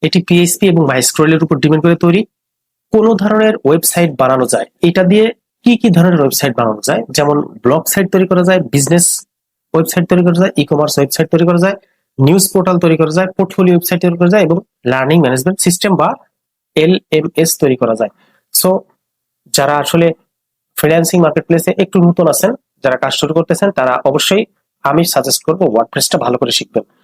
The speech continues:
আমি এই কোর্স এখানে আমার YouTube চ্যানেলে আমি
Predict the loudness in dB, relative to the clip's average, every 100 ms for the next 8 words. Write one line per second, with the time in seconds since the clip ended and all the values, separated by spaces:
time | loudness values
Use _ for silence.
0 | _ -16 -4 2 2 2 2 -2 2 -2
1 | -2 -10 _ -6 -2 0 -2 -4 _ _
2 | -6 -2 0 0 0 -2 -2 -2 -2 -2